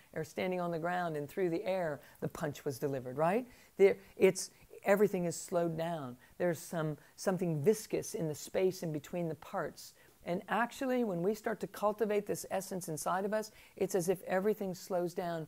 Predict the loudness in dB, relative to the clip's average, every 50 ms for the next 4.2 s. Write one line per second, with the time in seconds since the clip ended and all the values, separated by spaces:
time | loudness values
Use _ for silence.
0 | -10 -16 -20 -14 -6 -4 -2 -2 0 0 2 4 4 6 6 4 4 2 0 -2
1 | -2 -4 -8 -10 -4 0 2 2 2 2 0 -2 -2 -2 -4 -8 -14 -20 -20 -20
2 | -10 _ 0 2 2 4 4 4 4 4 6 6 4 4 4 0 0 0 0 0
3 | 0 0 2 2 0 0 -2 -6 -10 -10 -10 -10 -10 -12 -4 -2 0 0 0 -2
4 | -4 -6 -8 -14